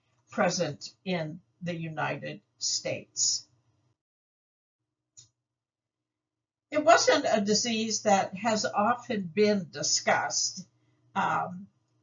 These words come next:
and it was thought to have been eliminated in this country in nineteen fifty. And the cases that we were previously seeing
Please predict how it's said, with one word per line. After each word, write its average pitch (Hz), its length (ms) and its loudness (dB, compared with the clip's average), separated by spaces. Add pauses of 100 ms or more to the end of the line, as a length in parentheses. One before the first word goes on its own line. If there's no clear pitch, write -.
(560)
and 262 120 2
it 254 140 2
was 240 220 -4
thought 302 320 0
to 254 180 -8
have 185 180 -10
been 196 320 2
eliminated 175 880 0
in 170 160 -4
this 160 220 -2
country 165 600 -4
in 156 140 -8
nineteen 165 640 -4
fifty. - 680 -8 (1000)
And 226 160 2
the 226 60 -4
cases 294 680 -2
that 214 200 0
we 202 120 -6
were 175 180 -14
previously 269 800 -2
seeing 160 640 -6